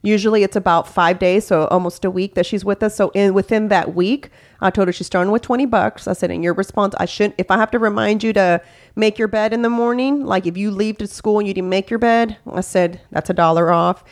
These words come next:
If I have to pick up your clothes from the restroom, that's a dollar off." Anything that, you know, she knows that she has to clean her, um, her dish after she finishes eating.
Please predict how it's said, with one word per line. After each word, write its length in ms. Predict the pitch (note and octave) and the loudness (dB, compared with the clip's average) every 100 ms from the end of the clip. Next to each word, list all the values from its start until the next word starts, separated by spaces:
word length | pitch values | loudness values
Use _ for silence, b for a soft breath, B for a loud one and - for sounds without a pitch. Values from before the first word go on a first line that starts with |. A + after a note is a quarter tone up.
| B B | B B
If 80 | - | -2
I 60 | F3 | 0
have 120 | F3 | 0
to 80 | F3 | -4
pick 380 | - - G3 | -6 -2 0
up 100 | G3+ | 0
your 80 | F3+ | 0
clothes 320 | - F#3+ F#3+ | 0 2 2
from 120 | - F#3+ | 0 0
the 40 | |
restroom, 480 | E3+ F#3 - G#3+ A3 | 2 2 2 -2 0
that's 200 | E3 - | -2 -2
a 20 | |
dollar 380 | E3+ D#3+ E3 D#3 | -2 0 2 2
off." 200 | D3+ D#3 | 0 0
Anything 420 | A3+ C#4 C#4 C4 B3+ | 0 -2 0 -2 0
that, 240 | G3+ - | -2 -2
you 100 | G3+ | 0
know, 240 | F#3 E3+ F3+ b b b b | 0 0 -6 b b b b
she 240 | - A3+ | -4 0
knows 180 | G#3+ G#3 | 2 0
that 140 | G3 | -2
she 160 | - G#3 | 0 2
has 160 | F#3+ - | 2 0
to 100 | F3+ | -6
clean 240 | G3 F3+ | -4 -2
her, 260 | F#3 E3+ - | 0 -2 -2
um, 480 | F3 D#3+ D#3 D3+ E3+ - | 0 0 0 -4 -8 -4
her 160 | F#3+ | -2
dish 500 | G3 F3 E3+ - - - | 2 2 2 0 -12 -4
after 580 | F3 D#3+ - F3 E3 E3+ - - - | 0 0 2 2 2 -2 -10 -18 -14
she 160 | - | -8
finishes 420 | F#3 E3 E3+ A3+ - | -2 0 0 -2 0
eating. 360 | F3+ F3 F3+ | 2 2 0